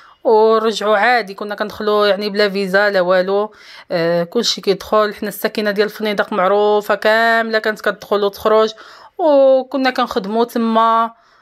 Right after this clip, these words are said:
ها زارا خوتي، شكون توحش زارا؟ شكون؟ شكون؟ الرباخه زارا. <laughs> في الايام د الشتا خوتي، آه، شنو كانوا كيعملوا؟ كيعملوا لنا واحد الميكات، كيقول لك: "عملهم في رجلك عاد دخل".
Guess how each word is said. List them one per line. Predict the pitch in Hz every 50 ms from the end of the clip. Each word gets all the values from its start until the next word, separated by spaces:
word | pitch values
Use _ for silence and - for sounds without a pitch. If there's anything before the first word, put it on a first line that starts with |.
| _ -
ها | - 214 214 214
زارا | 202 185 208 196 190 190 190
خوتي، | - - 190 - - 226
شكون | - - 370 403
توحش | - 494 427 - - 277 233
زارا؟ | 190 196 208 185 175 170 165
شكون؟ | 160 - - - 220 180 151 - - - - -
شكون؟ | - - - 214 202 175 151 - _ - - 233 214 202 196 - - - - - -
الرباخه | - 180 180 185 208 226 220 - 220 190
زارا. | 185 208 202 196 190 190 185 185 - - - 311 - - 294
<laughs> | 269 - - - - - - - -
في |
الايام | 208 196 - 196 202 208 220 214
د | 202 185
الشتا | 190 - - - - 233
خوتي، | 220 - 254 254 247 - 311 254 214 190 170 135 - - -
آه، | - - - 208 208 202 196 196 196 202 202 277 262 - - -
شنو | - - 294 285
كانوا | 269 269 269 269
كيعملوا؟ | 269 254 226 208 226 233 233 233 247 240 214 175 175
كيعملوا | 175 - 254 240 247 254 254
لنا | 247 240
واحد | 233 226 -
الميكات، | 240 233 240 254 240 - 302 302 294
كيقول | - - 277 277 262 254 247
لك: | 254 254 262
"عملهم | 247 285 294 294 294
في | 277 277 262
رجلك | 254 233 208 220 285 285 277
عاد | 254 269 269 240
دخل". | 233 - - - 160 139